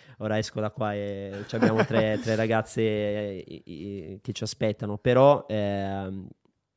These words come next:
Speaker 1: non avrei, diciamo, fatto le esperienze che ho fatto senza, senza la fama. Cioè, c'è un esempio che
Speaker 2: Eh, facile un esempio, dai.
Speaker 1: Eh, posso raccontarlo, sto molto anonimo. A una certa mi scrive questa raga-,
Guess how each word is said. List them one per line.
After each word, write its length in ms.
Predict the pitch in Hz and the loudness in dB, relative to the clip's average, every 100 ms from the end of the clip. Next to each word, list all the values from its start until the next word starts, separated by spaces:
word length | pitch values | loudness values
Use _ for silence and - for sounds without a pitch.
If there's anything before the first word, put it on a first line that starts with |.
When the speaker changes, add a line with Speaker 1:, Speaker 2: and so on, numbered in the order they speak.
| _ _ _ - | _ _ _ -6
Speaker 1:
non 280 | 131 127 127 | 2 4 6
avrei, 580 | 127 123 127 127 123 120 | 6 6 6 6 2 0
diciamo, 280 | 117 113 113 | -6 -2 0
fatto 240 | 120 113 | 0 -2
le 80 | 117 | -4
esperienze 340 | - 120 113 113 | -4 -4 -4 -4
che 80 | 117 | -4
ho 40 | |
fatto 640 | - 104 98 - 110 104 - _ _ _ _ _ | -2 -4 -4 -6 -4 -4 -8 _ _ _ _ _
senza, 1200 | - 120 95 101 - 101 95 92 90 87 85 78 98 | -4 -2 -4 -6 -6 -4 -2 -4 -6 -10 -10 -14 -16
senza 400 | - 101 98 92 | -12 -12 -10 -12
la 100 | 98 | -10
fama. 320 | - 95 82 | -10 -10 -10
Cioè, 280 | - 117 110 - - - | -2 0 0 -6 -20 -2
c'è 120 | 120 | 0
un 160 | 120 | 2
esempio 440 | 120 117 131 117 107 | 0 0 -2 -2 -2
che 420 | 117 113 95 _ _ _ _ _ - | 0 0 -2 _ _ _ _ _ -4
Speaker 2:
Eh, 80 | 127 | -2
facile 340 | 165 147 139 | 2 2 0
un 60 | 120 | -8
esempio, 420 | 113 113 101 110 | -8 -8 -8 -6
dai. 280 | 117 120 113 - | -4 -4 -6 -2
Speaker 1:
Eh, 1000 | 110 104 104 104 101 98 95 95 92 - - | 0 2 0 0 0 -2 -4 -6 -8 -12 -4
posso 220 | - 123 117 | 0 0 0
raccontarlo, 600 | 117 117 127 127 113 104 | -2 0 2 2 2 -2
sto 300 | - - 110 | -8 -6 -4
molto 280 | 117 113 | -4 -2
anonimo. 480 | 127 117 117 127 151 | 0 2 2 2 2
A 60 | 127 | 2
una 120 | 123 | -2
certa 300 | 135 123 107 | -2 -2 -2
mi 120 | 107 | -6
scrive 320 | - 131 113 | -6 -2 -2
questa 1080 | 104 104 - 101 101 95 95 95 95 90 95 101 | -2 -6 -6 -4 -2 -4 -6 -6 -8 -10 -8 -4
raga-, 240 | 110 | -4